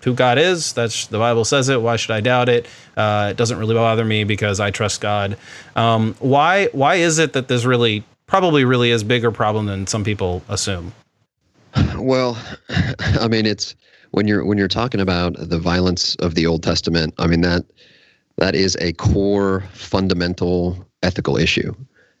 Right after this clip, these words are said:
Speaker 2: And so if, if you've got the New Testament that, that clearly articulates that God is a God of love, and, and Jesus was, I consider him wholly nonviolent. Most people, I think,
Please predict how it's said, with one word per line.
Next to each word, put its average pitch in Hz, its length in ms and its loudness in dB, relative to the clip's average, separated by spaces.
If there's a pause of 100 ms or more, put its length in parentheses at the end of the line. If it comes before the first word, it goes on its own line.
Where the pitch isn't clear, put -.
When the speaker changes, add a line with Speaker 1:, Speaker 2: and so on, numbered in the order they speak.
Speaker 2:
And 85 280 2
so 90 640 0
if, 90 420 -2 (380)
if - 180 0
you've 92 200 0
got 92 340 0
the 95 80 2
New 117 180 2
Testament 90 540 -2
that, 85 220 0 (100)
that 85 260 -2 (300)
clearly 107 460 0
articulates 85 680 -2
that 82 260 -4
God 85 360 0
is 80 500 0
a 80 320 0 (100)
God 85 240 0
of 80 140 -4
love, 78 420 -2 (640)
and, 82 340 0 (160)
and 82 260 0
Jesus 90 460 0
was, 82 480 -2 (180)
I 95 80 0
consider 85 360 0
him 80 120 -2
wholly 110 400 2
nonviolent. 80 720 -4
Most 87 220 -2
people, 85 240 0
I 80 80 -2
think, 85 340 -4